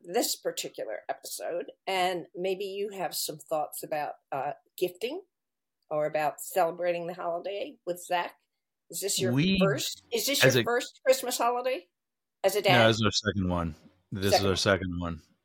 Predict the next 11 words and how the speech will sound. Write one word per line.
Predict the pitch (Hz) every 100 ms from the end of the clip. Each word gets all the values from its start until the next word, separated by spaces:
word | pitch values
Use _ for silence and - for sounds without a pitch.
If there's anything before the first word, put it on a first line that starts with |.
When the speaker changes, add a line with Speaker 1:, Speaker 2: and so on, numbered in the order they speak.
| -
Speaker 1:
Okay, | 104 98 92
Speaker 2:
Um, | 226
Speaker 1:
we'll | -
talk | 370 392
about | - 330
Speaker 2:
we, | 311
um, | 320
Speaker 1:
that. | 339 359 403 349 196 - _ _ _ _ _ _ _ -
Speaker 2:
yeah. | 120 123 135 - -
Well, | 131 123 120
as, | 117